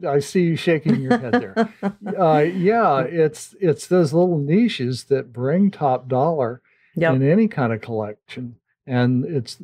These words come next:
Speaker 1: people that are knowledgeable who collect that kind of thing. I love to look for those.
Speaker 2: Well, personally, I, I agree with you on, on the, uh, I like the odd,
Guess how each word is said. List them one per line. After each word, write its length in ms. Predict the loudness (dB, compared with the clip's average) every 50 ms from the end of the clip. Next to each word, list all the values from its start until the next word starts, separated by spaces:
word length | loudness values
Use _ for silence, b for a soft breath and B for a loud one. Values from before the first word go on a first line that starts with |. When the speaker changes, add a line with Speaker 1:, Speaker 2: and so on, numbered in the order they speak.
| -20 _
Speaker 1:
people 320 | _ -2 0 2 2 2 2
that 160 | 0 -2 -6 -8 _
are 140 | -8 -4 -4
knowledgeable 760 | 0 2 2 4 4 4 2 2 0 -2 -4 -8 -8 -8 -10 -8 -8
who 80 | -10 -10
collect 520 | -10 -12 -10 -6 -4 -4 -4 -4 -6 -10
that 180 | -14 -14 -14 -16
kind 220 | -16 -16 -16 -16
of 120 | -18 -20 _
thing. 260 | -20 -20 -20 -20 -12 _
I 100 | -4 -2
love 280 | -2 -2 -2 -4 -6 -6
to 80 | -8 -10
look 220 | -10 -12 -14 -18
for 120 | _ -20 -20
those. 340 | -20 -20 -20 -20 _ _ _ _ _ _ _ _ B B B B B B B B B B
Speaker 2:
Well, 160 | 0 0 0 0
personally, 880 | 0 0 0 0 -2 -2 -2 0 0 0 0 0 0 -2 -2 -4 -8 _ _ _
I, 420 | 0 2 2 2 2 2 2 0 -2 0
I 160 | 0 2 2
agree 380 | 2 0 0 0 0 2 2 4
with 200 | 2 2 0 0 -2
you 200 | -2 -2 -2 -2
on, 460 | -2 -2 0 0 0 -2 -2 -6 -8 -8
on 300 | -6 -6 -4 -4 -4 -4
the, 80 | -4 -6 -6
uh, 280 | -6 -6 -4 -4 -4 -4 -2 0
I 140 | 2 2 4
like 300 | 4 2 2 0 0 -2
the 180 | -4 -2 -2
odd, 560 | -2 0 0 2 0 0 -2 -4 -6 -10 -14